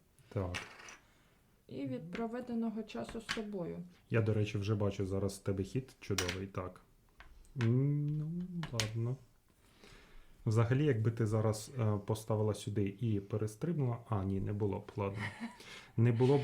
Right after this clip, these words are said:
Speaker 1: бо
Speaker 2: Не
Speaker 1: ти ще
Speaker 2: було б,
Speaker 1: свою
Speaker 2: я б
Speaker 1: фішку
Speaker 2: дала
Speaker 1: пере-
Speaker 2: би тобі, е, можливість,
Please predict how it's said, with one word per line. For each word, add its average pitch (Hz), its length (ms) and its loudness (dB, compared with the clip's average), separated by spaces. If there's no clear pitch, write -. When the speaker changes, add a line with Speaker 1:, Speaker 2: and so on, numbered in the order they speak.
Speaker 1:
бо 117 160 8
Speaker 2:
Не 113 80 6
Speaker 1:
ти 123 80 8
ще - 100 6
Speaker 2:
було 127 120 6
б, - 60 2
Speaker 1:
свою 127 240 8
Speaker 2:
я - 80 4
б - 40 4
Speaker 1:
фішку - 240 4
Speaker 2:
дала 208 200 6
Speaker 1:
пере- 208 120 2
Speaker 2:
би 214 60 0
тобі, 202 480 0
е, 190 120 0
можливість, 202 920 0